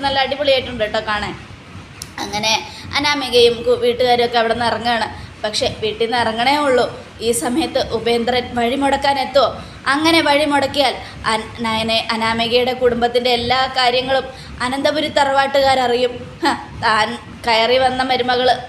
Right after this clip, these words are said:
കയറി വരാൻ പോകുന്ന മരുമകള് അന്തസ്സുള്ള മരുമകളാണെന്ന് പറഞ്ഞ് ദേവയാനിക്കും ജാനകിക്കൊക്കെ ഇത്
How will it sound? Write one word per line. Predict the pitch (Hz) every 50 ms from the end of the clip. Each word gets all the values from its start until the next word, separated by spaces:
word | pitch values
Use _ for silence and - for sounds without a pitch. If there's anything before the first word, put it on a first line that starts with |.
| - - -
കയറി | 226 226 240 254 269 269
വരാൻ | 262 262 262 254 262
പോകുന്ന | 269 262 269 269 277 262
മരുമകള് | 262 254 247 247 247 247 262 262 247 - - - - - - - - 220 233
അന്തസ്സുള്ള | 233 240 247 233 269 262 - 285 277 285 277 277
മരുമകളാണെന്ന് | 269 262 269 262 262 269 277 277 269 269 269 269 269 254 277
പറഞ്ഞ് | 262 254 254 262 233 233 226
ദേവയാനിക്കും | 226 220 226 247 254 262 254 247 254 269 254 - - - - - - - - - 220
ജാനകിക്കൊക്കെ | 262 262 262 262 269 285 285 311 - - 302 294 294 285 285 - - - 240
ഇത് | 220 233